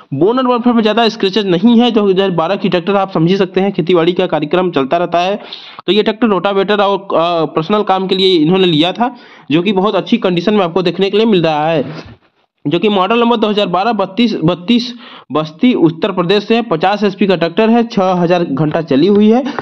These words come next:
और इसका मतलब पीटीओ एचपी बता दें, पीटीओ एचपी आपको इसका सैंतालीस पीटीओ एचपी मिल जाएगा देखने के लिए।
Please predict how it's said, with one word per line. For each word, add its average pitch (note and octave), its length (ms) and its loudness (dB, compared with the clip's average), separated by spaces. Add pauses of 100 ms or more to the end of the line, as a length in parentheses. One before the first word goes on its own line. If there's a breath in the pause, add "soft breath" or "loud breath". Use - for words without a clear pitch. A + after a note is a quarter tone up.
(140 loud breath)
और D3+ 140 0
इसका E3 200 -4
मतलब A3+ 180 0
पीटीओ A3+ 360 2
एचपी A#3+ 280 2
बता G#3+ 200 2
दें, B3 160 2
पीटीओ A3 280 2
एचपी G#3 360 2
आपको G3+ 280 0
इसका G3+ 280 -4
सैंतालीस F3+ 460 0 (440)
पीटीओ D#3 480 0
एचपी D#3 340 2
मिल F3+ 160 2
जाएगा F3+ 200 2
देखने D3+ 320 2
के G#3 60 2
लिए। A3+ 220 2